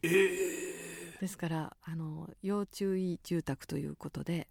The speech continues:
Speaker 1: ええ。
Speaker 2: もう住むことができなくなってしまいました。もう今年中に取り壊す予定になっています。
Speaker 1: それは、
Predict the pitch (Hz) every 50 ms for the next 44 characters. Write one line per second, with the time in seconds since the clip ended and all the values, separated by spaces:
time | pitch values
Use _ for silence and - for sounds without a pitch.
0 | - - - 110 - 175 156 156 - - - 202 175 156 - 156 - - - -
1 | 156 165 165 - 254 247 233 - 165 143 139 - - - 143 - - 147 135 139
2 | 143 151 - - 170 175 180 - 226 - - 226 - 240 226 240 240 240 240 220
3 | - - 190 190 175 - - 175 170 - - - 123 - - 139 - - - 131
4 | 131 127 - 123 131 139 - - 139 135 139 139 - - - - - - _ _
5 | - - - - - - 220 214 190 208 214 202 -